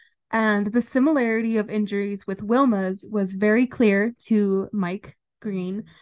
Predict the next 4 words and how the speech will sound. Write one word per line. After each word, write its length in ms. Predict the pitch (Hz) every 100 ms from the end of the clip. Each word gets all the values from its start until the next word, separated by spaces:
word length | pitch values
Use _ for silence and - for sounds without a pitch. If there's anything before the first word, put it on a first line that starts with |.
| _ _
the 340 | 202 202 196 196 - _
forensic 400 | 214 196 190 196 _ _ _
pathologist. 880 | - 214 202 180 190 196 226 - - _ _ _ _ _ _
And 540 | 240 233 220 214 208